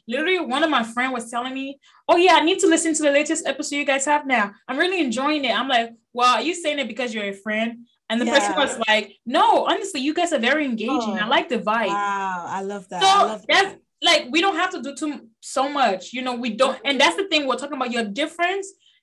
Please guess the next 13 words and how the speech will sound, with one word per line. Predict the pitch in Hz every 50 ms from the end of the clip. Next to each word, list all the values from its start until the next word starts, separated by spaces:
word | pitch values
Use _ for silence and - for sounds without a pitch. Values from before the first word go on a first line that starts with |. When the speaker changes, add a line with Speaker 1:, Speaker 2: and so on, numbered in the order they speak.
| _ _ _ 208 226
Speaker 1:
Be | 262 294 330
Speaker 2:
Mm. | - -
Speaker 1:
different, | 311 359 381 349 381 349 269 214 185 190
right? | 196 208 233 277 311 - 240
The | 254 -
episode | - 285 - 339 330 349 320
that | 302 330 349 330 311 277
we | 262 240
did | 226
Speaker 2:
Yes. | 208 190
Speaker 1:
being | 180 285 285 254
different, | 220 285 330 339 339 294 254 233
right? | 240 247 269 311 339